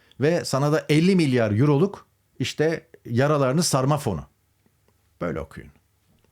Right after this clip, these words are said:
Bitiriyoruz. Haftayı kapatıyoruz. Ali Atıf Bir'in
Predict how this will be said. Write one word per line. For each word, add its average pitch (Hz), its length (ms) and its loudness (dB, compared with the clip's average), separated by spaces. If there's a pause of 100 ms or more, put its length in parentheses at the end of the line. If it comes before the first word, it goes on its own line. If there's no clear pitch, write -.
(1900)
Bitiriyoruz. 143 720 -4 (500)
Haftayı 113 360 -4
kapatıyoruz. 113 760 -6
Ali 117 180 -2
Atıf 127 300 -6
Bir'in 131 300 -2